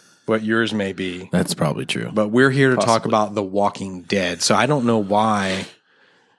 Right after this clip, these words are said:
Speaker 1: we're pussyfooting around.
Speaker 3: Yeah.
Speaker 1: So
Speaker 2: I think we d-, all know why.
Speaker 1: uh, we're back.
Speaker 2: Yeah.
Speaker 1: We're back.
Speaker 3: Yep.
Speaker 1: The Rock in the Road, the mid-season premiere of season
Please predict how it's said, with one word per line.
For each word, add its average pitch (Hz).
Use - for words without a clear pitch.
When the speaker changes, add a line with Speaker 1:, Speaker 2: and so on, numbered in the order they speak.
Speaker 1:
we're 127
pussyfooting 120
around. 92
Speaker 3:
Yeah. -
Speaker 1:
So 127
Speaker 2:
I 120
think 135
we 104
d-, 90
all 104
know 104
why. 67
Speaker 1:
uh, 104
we're 143
back. 123
Speaker 2:
Yeah. 71
Speaker 1:
We're 117
back. 110
Speaker 3:
Yep. -
Speaker 1:
The 110
Rock 123
in 135
the 123
Road, 117
the 135
mid-season 151
premiere 131
of 113
season 113